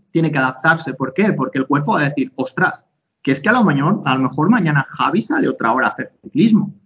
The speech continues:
He puesto un ejemplo muy básico, pero imagínate que a Javi mañana, por lo que sea, se le va y dice, "Oye, voy a ver si hago diez horas". Y va el tío y sale con la bici y hace diez horas y termina diez horas.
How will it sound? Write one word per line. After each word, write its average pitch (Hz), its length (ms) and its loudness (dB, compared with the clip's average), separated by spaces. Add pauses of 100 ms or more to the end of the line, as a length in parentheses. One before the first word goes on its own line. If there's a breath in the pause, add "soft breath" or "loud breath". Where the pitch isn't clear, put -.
(600)
He 113 60 -10
puesto 147 220 0
un 151 60 6
ejemplo 160 300 4
muy 139 80 2
básico, 127 260 -2
pero 117 120 -4
imagínate 165 520 2
que 135 220 -6 (220 soft breath)
a - 60 -12
Javi 151 380 2
mañana, 123 760 -4
por - 160 -20
lo - 80 -20
que - 100 -20
sea, 151 320 -2 (380)
se - 300 -14
le 101 140 -12
va 131 840 0
y 127 140 -6
dice, 117 400 -6 (300)
"Oye, 160 240 2
voy 220 120 4
a 196 80 8
ver 139 120 0
si - 100 -4
hago 127 180 0
diez 123 220 -4
horas". 104 340 -10 (760)
Y 101 100 -4
va 160 480 2
el 185 160 0 (720)
tío 254 380 4
y - 120 -6
sale 156 300 2
con 180 140 -4
la 208 80 2
bici 226 420 0
y 131 80 0
hace 170 180 -2
diez 139 200 -4
horas 127 260 -6
y 143 120 -2
termina 131 360 4
diez 120 200 -4
horas. 101 240 -10